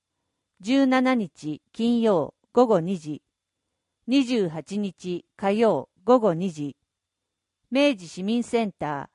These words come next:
ー。三四の三四四四。鵠沼公民館。十一日土曜午前十時。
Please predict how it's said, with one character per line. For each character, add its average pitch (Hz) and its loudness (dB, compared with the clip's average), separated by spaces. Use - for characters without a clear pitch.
ー。 - -
三 262 0
四 262 0
の 156 -6
三 254 0
四 247 2
四 185 -2
四。 170 -4
鵠 247 2
沼 262 2
公 262 4
民 247 0
館。 151 -6
十 262 0
一 240 -4
日 226 -4
土 214 2
曜 226 2
午 247 4
前 214 0
十 190 0
時。 147 -10